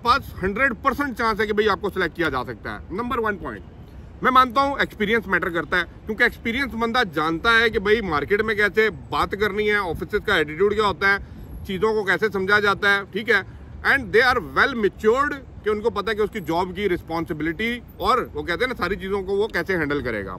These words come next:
अब जो नए लोग गलती से कभी इस market में आ जाते हैं या सोच रहे होते हैं कि भाई इस market में आके हम काम करें, तो सबसे बड़ी demotivation जो है वो यहाँ पे ही, यहाँ के ही लोगों से मिलती है और उनका morale level down हो जाता है। Even कि वो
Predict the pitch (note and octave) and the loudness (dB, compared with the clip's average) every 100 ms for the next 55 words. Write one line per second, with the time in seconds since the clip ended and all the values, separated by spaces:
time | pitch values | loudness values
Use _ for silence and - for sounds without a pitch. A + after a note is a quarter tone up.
0 | - G3+ B3 C#4+ E3+ F#3+ C#4+ C#4+ B3 A#3 | -4 -4 -2 0 4 6 6 6 4 4
1 | A#3 - - E3 G3 G3+ C#4 A#3+ A#3 A#3+ | 0 -6 -4 2 2 2 -4 -2 -2 -2
2 | G3+ F#3 F3 G#3 G#3 F#3 D3 A#3 A3 F3+ | -2 0 0 0 0 2 4 6 4 2
3 | F#3+ F#3+ F#3+ F#3 G#3 G3 G#3+ A3 G#3+ F#3 | 2 2 2 2 0 2 2 4 2 2
4 | G#3 G#3 G#3+ D#3 D3 D3 G3 F#3 F3 F#3 | 0 2 0 -2 -6 -2 -2 2 0 0
5 | E3 C#3+ D#3 F3+ E3+ F3 F3 - A#3+ - | -2 -2 -2 -2 0 -2 -2 -4 -2 0
6 | A3+ G3 A#3 D3+ A#2+ G#3 G3 F3+ F3+ F#3 | 2 2 0 -4 -4 -2 -2 -2 0 0
7 | B3 G#3+ G#3 G#3 G3 D3+ C#3 G#3+ A#3+ G3+ | -2 0 2 2 0 0 2 2 4 2
8 | A#3+ B3+ - - - F#3+ A#3+ C4+ C4 B3 | 2 -4 -12 -10 0 2 4 4 4 4
9 | G#3 G3 G#3 G#3 E3 D3+ G#3 G#3 G3+ - | 4 4 2 2 0 0 4 4 4 -8
10 | - G3 G#3 A3+ G#3+ E3+ F#3 G#3+ G#3 A#3 | -4 0 0 2 0 2 4 4 4 2
11 | - - - F3+ B3 C#4+ G#3+ G#3 A3 G3+ | 0 -8 0 2 2 2 2 2 2 0
12 | G#3 B3 A#3+ A3 A#3+ | 0 -2 0 2 0